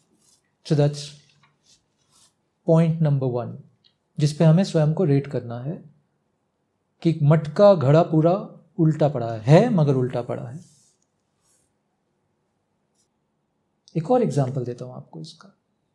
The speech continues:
शायद अठारह सौ तिरानवे की बात है, इसका मैंने जिक्र किया है पहले भी। शायद अठारह सौ तिरानवे की बात है जब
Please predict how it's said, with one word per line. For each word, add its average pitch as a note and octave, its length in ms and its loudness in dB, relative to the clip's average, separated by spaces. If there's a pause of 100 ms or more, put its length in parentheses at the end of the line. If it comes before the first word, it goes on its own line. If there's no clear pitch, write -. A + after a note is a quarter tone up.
(3500)
शायद G3+ 360 2
अठारह G#3 320 0
सौ G#3+ 80 -4
तिरानवे D3 460 2
की D3+ 120 -2
बात B2+ 220 -4
है, D3 60 0
इसका C#3+ 180 -4
मैंने C3+ 180 -4
जिक्र B2+ 280 -8
किया B2 220 -10
है A#2+ 60 -12
पहले A#2+ 260 -16
भी। D#3+ 200 -18 (1700)
शायद G#3+ 360 6
अठारह G#3+ 320 2
सौ G#3 80 -2
तिरानवे D3+ 420 2
की D3+ 100 -2
बात C#3 220 -4
है F3+ 140 -4
जब D#3+ 440 -6